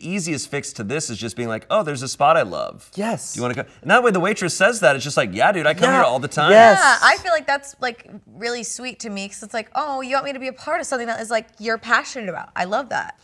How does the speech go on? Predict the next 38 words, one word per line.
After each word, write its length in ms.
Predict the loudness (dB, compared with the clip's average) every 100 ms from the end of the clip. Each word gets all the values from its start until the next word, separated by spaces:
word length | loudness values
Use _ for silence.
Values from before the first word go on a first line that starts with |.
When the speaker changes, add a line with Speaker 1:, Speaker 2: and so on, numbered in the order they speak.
| -10
Speaker 3:
even 160 | -6 -2
though 80 | -4
it's 120 | -6
just 200 | -12 -10
food. 320 | -10 -10 -2
Speaker 1:
But 120 | 4
I 40 | 4
think 240 | 2 -2
for 120 | -2
me, 240 | -2 -2 -4
it, 100 | -6
it 220 | -8 -8
really 220 | -4 -4 -4
comes 260 | -8 -8
down 220 | -6 -6
to, 100 | -6
like, 220 | -6 -6 -8 _
if 180 | -10 -8
you 120 | -2
lie, 240 | 6 8 8
you're 160 | 4 -2
gonna 220 | -2 -2
eventually 320 | -4 -8 -10
get 160 | -12 -10
caught. 260 | -10 -10 _ _ _ _
Speaker 3:
Yeah, 360 | -2 4 4 4
and 120 | 4
also, 300 | 2 0 0
like, 200 | 0 2 4
yeah, 160 | 4
you're 380 | 4 -2 0 0
lying 540 | 0 0 0 -2 -4 -8
to 180 | -8 -6
all 400 | 0 4 4 4
the 100 | 2
women 300 | -4 -4 -4
you're 100 | -6
dating. 640 | -6 -6 -6 -6 -8 -12